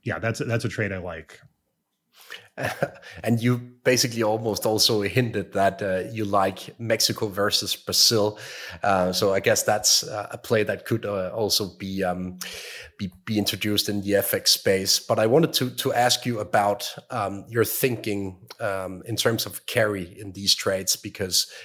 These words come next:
Speaker 2: carry is obviously an important component when you watch, uh, the price action in, uh, foreign exchange in, in emerging market space. So please talk to this point on, on the carry between Hungary and Poland and, uh, Brazil and Mexico.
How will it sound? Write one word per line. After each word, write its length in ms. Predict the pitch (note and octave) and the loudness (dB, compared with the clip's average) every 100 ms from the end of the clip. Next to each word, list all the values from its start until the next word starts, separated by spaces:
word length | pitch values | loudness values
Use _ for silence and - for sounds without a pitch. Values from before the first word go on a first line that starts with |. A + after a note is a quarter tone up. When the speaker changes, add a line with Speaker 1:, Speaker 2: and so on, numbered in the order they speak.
| - | 0
Speaker 2:
carry 320 | C3 B2 A#2+ | 4 6 6
is 140 | A2 G#2+ | 4 2
obviously 340 | G2+ G#2 A#2 | 2 -2 -2
an 80 | G#2 | -4
important 400 | G2 A#2+ G#2 - | 0 -2 -2 -4
component 500 | A2+ A2+ G#2 G2 F#2 | -2 0 0 -2 -2
when 140 | G2+ | -2
you 100 | G2+ | -2
watch, 480 | F#2+ G2 - - - - - F2 G#2+ | -2 -2 0 -2 -2 -10 -16 -6 -2
uh, 180 | F#2+ | 0
the 220 | F#2+ G2+ G2 | 0 -2 0
price 340 | G2+ G2 - | 2 2 0
action 380 | F#2+ - G#2 G2 | 0 0 0 -4
in, 280 | G#2 G2+ G2+ | -10 -10 -8
uh, 160 | F#2 F#2 | -8 -6
foreign 320 | - G#2 G2 | -4 -2 -2
exchange 580 | F#2 - G#2 F#2+ F#2+ G2+ | 2 2 2 -2 -4 -6
in, 220 | G2+ G2+ | -6 -8
in 120 | G#2 | -8
emerging 360 | G2 G2 - G#2 | -6 -6 -6 -4
market 300 | F#2+ F#2 - | -4 0 0
space. 500 | - G2 F#2 - - - - | 2 0 0 -2 -4 -14 -4
So 120 | - | -2
please 280 | F#2 C3+ B2+ | 2 2 4
talk 200 | C#3 C3 | 4 4
to 100 | - | 0
this 180 | A2 G#2 | 0 0
point 300 | - A2+ G#2 | 2 2 2
on, 200 | G#2 G2+ | -4 -6
on 140 | G#2+ G#2 | -6 -6
the 80 | |
carry 440 | G2+ - A#2+ A2 G2 | -6 2 4 4 2
between 580 | - - A2 G2+ G2 - - - - | -2 -6 -2 -2 -4 -10 -20 -6 2
Hungary 320 | A#2+ A#2 G#2+ | 2 2 0
and 120 | G2+ | 2
Poland 380 | A#2 A2+ A#2 A2 | 2 4 2 -2
and, 300 | G#2+ G2+ G2 | -4 -4 -4
uh, 140 | F#2+ - | -4 -4
Brazil 280 | G#2 - G#2 | -2 0 -2
and 100 | G2 | -8
Mexico. 520 | F2+ - G2 F#2 | -8 -10 -10 -16